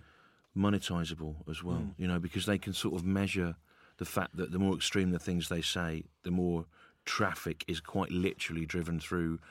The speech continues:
Speaker 1: their timeline or the website of their newspaper. And, um,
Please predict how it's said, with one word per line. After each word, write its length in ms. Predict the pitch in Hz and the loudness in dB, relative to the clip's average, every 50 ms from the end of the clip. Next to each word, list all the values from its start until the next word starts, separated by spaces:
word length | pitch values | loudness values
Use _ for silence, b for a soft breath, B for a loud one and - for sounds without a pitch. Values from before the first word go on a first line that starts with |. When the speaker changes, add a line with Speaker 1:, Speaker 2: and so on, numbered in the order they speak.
| B B B B B B | B B B B B B
Speaker 1:
their 180 | 95 90 87 | 0 0 2
timeline 720 | 82 - - 90 87 85 85 85 80 80 80 78 78 80 - - | 0 0 0 0 0 0 0 0 0 0 -2 -2 -4 -4 -6 -4
or 160 | - 85 82 | -4 -2 -2
the 80 | 80 82 | 0 0
website 440 | 87 85 78 - - 85 80 - | 0 0 0 -2 -2 -2 -4 -4
of 100 | - 76 | -6 -6
their 140 | 82 82 78 | -6 -4 -4
newspaper. 720 | 80 82 82 82 - - - 80 78 76 73 - - 76 - | -2 -2 -2 -2 -4 -6 -6 -8 -8 -8 -8 -8 -10 -10 -6
And, 260 | - 85 85 87 82 90 | -4 -2 -2 0 0 2
um, 300 | 90 90 87 87 85 | 0 2 0 0 -2